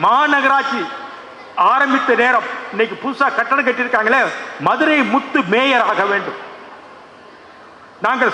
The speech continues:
ஸ்தாபன காங்கிரஸ் அண்ணன் நெடுமாறன் மாவட்ட தலைவர், அன்றைக்கு திண்டுக்கல் தேனி மாவட்டம் உள்ளடக்கிய மதுரை மாவட்டம். ஸ்தாபன காங்கிரசுடைய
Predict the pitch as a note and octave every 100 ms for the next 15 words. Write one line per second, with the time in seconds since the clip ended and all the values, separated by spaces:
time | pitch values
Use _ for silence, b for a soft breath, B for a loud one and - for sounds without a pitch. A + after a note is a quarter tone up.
0 | - A#3 D#4+ E4 - C#4 C4+ B3+ B3 A3+
1 | A#3 G#3+ B3+ D4+ C#4+ C#4+ B3 G3+ C4 D4+
2 | D4+ D4 B3+ A#3+ A3 - - - - -
3 | A#3 A#3+ - D4 D#4+ D4+ C#4 C#4 B3+ D4
4 | C4 B3 A#3+ A#3 A3 A#3 C4 B3+ A#3+ G3
5 | A#3 B3 A#3 G#3+ G3+ - - - - -
6 | - - - - C4+ D#4+ E4 D#4 D4 D4+
7 | C#4+ C#4 C#4